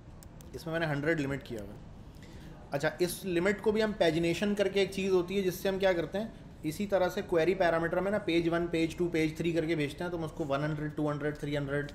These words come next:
फ़ोर हंड्रेड ऐसे बढ़ाते रहते हैं। ठीक है, Pagination। तो अभी इसको इंशाल्लाह front end के ऊपर जब implement करेंगे तो maybe अगर मौका मिला तो हम pagination को ज़रा implement करके भी देख लेंगे। ठीक है, pagination इसलिए ज़रूरी होती है कि हमारे पास post हज़ारों लाखों की तादाद में भी हो सकती है।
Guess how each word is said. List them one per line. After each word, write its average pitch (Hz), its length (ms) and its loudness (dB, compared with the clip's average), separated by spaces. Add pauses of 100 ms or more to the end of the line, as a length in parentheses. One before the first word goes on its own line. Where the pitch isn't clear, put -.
(300)
फ़ोर 143 160 2
हंड्रेड 143 280 0
ऐसे 139 140 -2
बढ़ाते 120 340 -4
रहते 104 220 -8
हैं। 110 100 -12
ठीक 165 140 -10
है, 185 80 -10 (300)
Pagination। 120 520 -4 (440)
तो 160 100 4 (220)
अभी 160 220 2
इसको 190 220 2
इंशाल्लाह 190 320 4
front 185 280 2
end 196 140 2
के 190 80 4
ऊपर 185 160 4
जब 185 120 4
implement 175 420 2
करेंगे 196 280 2
तो 190 120 0 (1000)
maybe 165 300 4
अगर 170 140 4
मौका 151 240 6
मिला 165 160 2
तो 165 100 0
हम 156 80 -2
pagination 135 480 0
को 147 100 2
ज़रा 156 220 2 (340)
implement 143 460 0
करके 135 220 0
भी 143 140 -4 (400)
देख 135 260 2
लेंगे। 107 260 -6 (1400)
ठीक 175 120 2
है, 226 60 0
pagination 175 460 4
इसलिए 220 220 2
ज़रूरी 208 280 6
होती 208 200 6
है 233 60 4
कि 226 60 2
हमारे 202 220 6
पास 208 260 2
post 202 240 4
हज़ारों 156 380 6
लाखों 160 280 4
की 185 100 0
तादाद 156 320 4
में 165 100 0
भी 170 80 0
हो 151 140 4
सकती 123 300 -8
है। 104 100 -8